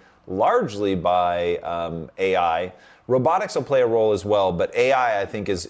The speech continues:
is really gonna start causing some disruption. I think that autonomous vehicles are gonna be the first thing that really freak people out, 'cause there's something like twenty million drivers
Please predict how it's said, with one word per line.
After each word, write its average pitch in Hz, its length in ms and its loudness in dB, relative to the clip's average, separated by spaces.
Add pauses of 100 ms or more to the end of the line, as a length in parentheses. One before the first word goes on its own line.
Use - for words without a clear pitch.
(120)
is 92 220 -4
really 107 600 0
gonna 98 200 -6
start 92 260 -4
causing 90 340 -2
some 90 240 -8
disruption. 87 640 -6
I 87 140 -6
think 98 260 -8
that 90 460 0 (720)
autonomous 127 500 -2
vehicles 104 540 -2
are 101 60 -2
gonna 95 120 -4
be 92 80 -4
the 85 80 -6
first 101 320 -4
thing 92 220 -6
that 85 100 -8
really 254 840 -2
freak 277 340 -2
people 254 240 0
out, 269 340 0 (240)
'cause 139 100 0
there's 156 160 2
something 233 200 0
like 175 160 0
twenty 202 480 0
million 170 760 2
drivers 123 640 0